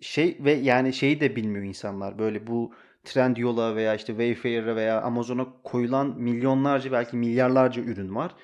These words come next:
Farklı farklı ve bunu Amazon kendisi koymuyor. Third party yani üçüncü, e, parti satışçılar da koyabiliyor. Dolayısıyla orada en ufak bir sıfır hatası bile iki bin liralık malı yirmi bin lira gösterebiliyor falan filan. Yani aslında mantıkla açıklanabilecek çok fazla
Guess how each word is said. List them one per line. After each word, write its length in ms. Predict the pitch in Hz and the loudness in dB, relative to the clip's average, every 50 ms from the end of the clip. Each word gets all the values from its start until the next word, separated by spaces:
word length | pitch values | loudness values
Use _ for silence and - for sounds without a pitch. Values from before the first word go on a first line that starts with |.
| - - _ _ | -20 -20 _ _
Farklı 340 | _ - 117 110 110 - - | _ -2 -2 -2 -2 -4 -4
farklı 300 | - 120 110 104 - 180 | -2 -2 -2 -2 0 0
ve 140 | 165 135 123 | 0 0 2
bunu 340 | 127 131 131 135 139 135 - - - _ _ _ _ _ | 4 4 4 4 4 2 -4 -16 -20 _ _ _ _ _
Amazon 380 | 135 127 135 135 123 135 131 | 0 2 4 4 4 4 2
kendisi 360 | 127 135 131 123 127 123 - - | 2 2 2 2 0 -2 -6 -6
koymuyor. 520 | - 135 135 120 104 101 117 143 147 143 | 2 2 2 2 2 0 0 -2 -2 2
Third 240 | - 131 127 127 127 | 2 2 2 2 2
party 320 | - 120 113 117 - 135 127 | 2 2 2 2 -2 -4 -2
yani 280 | 113 120 104 101 104 | -2 -2 -4 -4 -6
üçüncü, 500 | 117 - - 127 127 120 123 127 - - - | -8 -4 0 0 0 2 0 -2 -2 -2 -4
e, 160 | 123 120 117 113 | -6 -6 -6 -4
parti 340 | - 123 120 117 120 - - | 0 0 0 0 0 -8 -8
satışçılar 540 | - 123 - - - - 131 123 123 123 113 | -10 -8 -8 -10 -10 -2 2 4 4 4 2
da 100 | 117 - | 0 -2
koyabiliyor. 600 | - 123 110 104 101 98 92 104 104 123 151 170 160 - - - - _ _ _ | -2 -2 -2 -2 -4 -6 -8 -4 -2 0 -2 -2 -4 -8 -20 -20 -20 _ _ _
Dolayısıyla 340 | - 131 135 135 135 - 139 | 0 2 2 2 2 2 2
orada 380 | 135 127 123 135 135 - 160 - - - _ _ _ _ - | 2 2 4 4 4 4 4 -2 -14 -20 _ _ _ _ 0
en 120 | 147 156 | 0 0
ufak 320 | 151 - 147 143 143 - | 2 2 2 0 2 0
bir 80 | 147 139 | -4 -4
sıfır 340 | - - - 180 156 165 135 | -4 -4 -6 -4 -4 2 2
hatası 460 | 139 - 139 139 131 131 135 156 131 | 2 2 4 2 2 2 0 -4 -6
bile 380 | 123 113 143 165 175 151 143 139 135 135 - | -2 0 2 2 2 2 -2 -8 -10 -12 -14
iki 200 | 160 - - 151 | -14 -10 -4 -2
bin 180 | 156 147 135 135 | 0 2 2 4
liralık 300 | 127 123 120 120 123 - | 4 4 2 2 0 0
malı 200 | 123 127 151 160 | 0 0 0 0
yirmi 280 | 147 143 139 147 143 | -2 0 2 2 2
bin 140 | 127 123 120 | 4 2 2
lira 140 | 120 117 120 | 2 0 2
gösterebiliyor 760 | 113 120 113 - - - 113 107 98 113 113 139 165 180 170 | 0 0 -2 -2 -4 -4 -4 -4 -4 -2 -2 0 0 0 0
falan 360 | - - 139 147 160 170 160 | 2 2 4 4 4 2 0
filan. 220 | - - 131 123 | -2 -2 -2 0
Yani 260 | 113 120 139 147 143 107 | 2 2 2 4 4 2
aslında 580 | 147 147 - - 180 190 160 127 147 214 - - - - _ - _ _ _ _ - | 2 0 0 -4 -4 -2 0 -2 -2 -4 -6 -12 -20 -20 _ -20 _ _ _ _ 0
mantıkla 500 | 131 135 135 143 139 - 208 - - 175 | 4 4 4 4 2 -2 -4 2 4 4
açıklanabilecek 680 | 165 165 - - 165 160 160 165 170 160 165 170 170 | 4 2 -2 -2 -2 -2 -2 -2 -4 -4 -4 -6 -2
çok 220 | - 208 208 202 - | 2 2 2 2 2
fazla 440 | 160 143 135 135 127 127 123 120 | 2 2 2 2 2 0 0 0